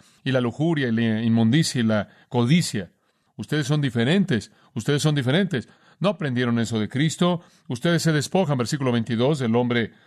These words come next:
viejo, versículo veintitrés. Usted se viste del nuevo hombre, eso es general. Usted se está vistiendo de un nuevo estilo de vida. Usted se está vistiendo de un nuevo andar, un nuevo patrón de vida. Entonces, él dio eso de manera general.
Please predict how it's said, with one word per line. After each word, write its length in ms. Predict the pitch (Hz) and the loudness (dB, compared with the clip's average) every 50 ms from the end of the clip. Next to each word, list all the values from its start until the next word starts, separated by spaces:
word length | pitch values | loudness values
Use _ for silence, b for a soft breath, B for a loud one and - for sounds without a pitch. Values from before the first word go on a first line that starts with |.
| b b b b b b b b _ _ _ | b b b b b b b b _ _ _
viejo, 380 | - 113 123 139 147 120 156 165 | -6 -4 -2 -2 -2 0 0 -2
versículo 320 | 143 - 147 131 139 131 | -2 -2 -4 -4 -2 0
veintitrés. 480 | 120 120 113 127 113 - 143 160 127 139 | 0 0 0 -2 -2 0 0 -2 0 -2
Usted 240 | 123 - 165 165 | -2 0 0 0
se 200 | 156 - - 156 | 0 2 2 2
viste 320 | 139 139 202 214 - - 147 | 4 4 4 2 2 2 0
del 120 | 131 117 | 0 2
nuevo 240 | 120 135 139 127 127 | 2 2 2 2 0
hombre, 220 | 123 123 147 165 | 0 0 -2 -2
eso 120 | 151 - 147 | -2 -2 -4
es 120 | 127 113 | -4 -4
general. 480 | 127 123 131 135 160 202 196 123 - _ _ _ _ _ _ _ - | -4 -4 -2 0 0 0 0 -2 -6 _ _ _ _ _ _ _ -8
Usted 260 | 147 131 - 196 185 | -8 -6 -4 -4 -2
se 100 | 143 175 | 0 -2
está 280 | 160 - - 180 175 | -2 0 0 0 2
vistiendo 720 | 170 170 160 - - - 180 196 214 202 165 147 139 143 b b b b b b | 2 0 -2 -2 -2 -2 0 2 2 2 2 0 0 -2 b b b b b b
de 180 | - 113 135 156 | -6 -2 0 0
un 80 | 160 | 2
nuevo 180 | 151 147 151 156 | 2 2 2 0
estilo 300 | 139 - - 120 123 123 | -2 -4 -4 -2 -2 0
de 60 | 127 | 0
vida. 300 | 135 190 196 170 120 - b b b b | 2 2 2 0 0 -4 b b b b
Usted 260 | 147 123 - 165 160 | -10 -6 -2 -2 -2
se 100 | - 175 | 0 0
está 240 | 156 - - 170 160 | -2 0 2 0 2
vistiendo 540 | 156 160 135 - - - 185 202 180 160 135 | 2 0 -2 -2 -2 -2 0 0 0 0 0
de 80 | 131 | 0
un 60 | 147 147 | 2 2
nuevo 240 | 147 143 143 151 | 2 2 2 2
andar, 400 | 151 147 151 180 185 175 170 139 | 0 0 0 0 0 0 0 -2
un 180 | 120 123 127 127 | -2 -4 -4 -2
nuevo 240 | 131 131 135 131 117 | -2 0 0 0 0
patrón 300 | 123 120 - - 135 135 | -2 -2 -2 -2 -2 0
de 80 | 139 | 0
vida. 160 | 143 185 180 139 | 0 2 0 0
Entonces, 420 | 113 - 143 139 113 127 113 - | 0 0 -2 -2 -2 -2 -2 0
él 140 | 147 143 135 | 0 0 0
dio 180 | 143 143 135 | 0 2 2
eso 220 | 131 127 - 147 135 | 2 0 0 0 0
de 60 | 120 | 2
manera 260 | 113 107 113 123 123 | 2 2 2 2 0
general. 420 | 110 120 117 117 135 175 175 123 | 0 -2 -2 0 0 0 0 -2